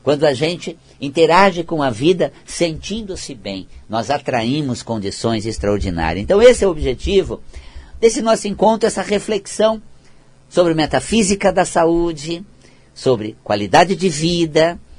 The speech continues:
e sobre uma existencialidade com mais, é, qualidade, interação rumo ao processo evolutivo, né? E pra gente viver bem. Por isso que todas as quintas-feiras estamos aqui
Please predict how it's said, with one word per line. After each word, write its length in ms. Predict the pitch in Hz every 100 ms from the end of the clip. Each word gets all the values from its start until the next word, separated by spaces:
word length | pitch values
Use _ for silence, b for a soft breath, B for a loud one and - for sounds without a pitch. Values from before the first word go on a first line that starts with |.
| b b b b b -
e 120 | 127
sobre 580 | - 131 135 131 165 -
uma 220 | - 147 139
existencialidade 1400 | 143 135 - 135 123 - 120 98 78 101 120 117 95 90
com 160 | - 117
mais, 680 | 98 98 113 117 113 - b b b
é, 540 | - 104 107 110 110 104
qualidade, 960 | - 113 101 80 117 127 120 113 101 107
interação 1160 | 104 110 98 82 - - 135 139 135 127 117
rumo 380 | 107 120 123 123
ao 80 | 117
processo 760 | 117 117 - 101 104 98 - 110
evolutivo, 880 | 101 107 110 110 - 302 160 78 - - - -
né? 300 | 95 139 214 b b b
E 300 | 113 127 170 - -
pra 160 | 180
gente 320 | 135 131 123
viver 400 | 123 123 104 95
bem. 180 | 78 76 - - B B
Por 140 | - 190
isso 240 | 226 214
que 100 | 190
todas 220 | 185 160
as 100 | 156
quintas-feiras 560 | - 147 127 - 147 139
estamos 340 | 135 143 139
aqui 320 | 131 120 151